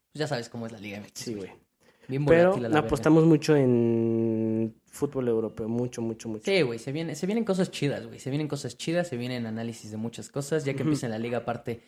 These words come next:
Speaker 1: partidos, eh, esperemos que se ponga bueno.
Speaker 2: Ojalá.
Speaker 1: Va a estar, va a estar interesante, güey, pero, pero sí hay cositas de qué, de qué hablar, güey, sí
Speaker 2: Sí.
Speaker 1: hay cositas de qué hablar.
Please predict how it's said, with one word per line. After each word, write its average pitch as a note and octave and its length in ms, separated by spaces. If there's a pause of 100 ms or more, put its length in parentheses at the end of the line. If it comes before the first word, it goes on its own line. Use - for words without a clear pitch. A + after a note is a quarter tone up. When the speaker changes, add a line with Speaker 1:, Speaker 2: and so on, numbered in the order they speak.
(260)
Speaker 1:
partidos, B2 840
eh, A2+ 240
esperemos A#2+ 380
que - 80
se - 80
ponga A#2 240
bueno. B2+ 420 (200)
Speaker 2:
Ojalá. A2+ 600
Speaker 1:
Va - 20
a - 20
estar, F#3 260
va - 40
a - 40
estar F#3 180
interesante, B2+ 600
güey, A2 180
pero, F#3 280 (200)
pero G#3 120
sí A3 140
hay A3 60
cositas G3+ 340
de D3+ 100
qué, D#3+ 220
de D3+ 100
qué E3+ 100
hablar, F#3+ 200
güey, A#2+ 200
sí - 160
Speaker 2:
Sí. - 40
Speaker 1:
hay - 80
cositas D3 320
de B2 80
qué C3 80
hablar. E3+ 460